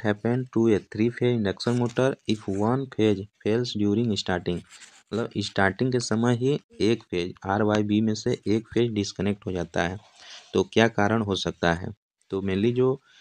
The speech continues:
कारण हो सकता है दोस्तों, वह मोटर चलती है और तुरंत रुक जाती है, यानी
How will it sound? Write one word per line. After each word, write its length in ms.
कारण 340
हो 100
सकता 280
है 100
दोस्तों, 420
वह 120
मोटर 440
चलती 480
है 340
और 200
तुरंत 300
रुक 180
जाती 360
है, 120
यानी 400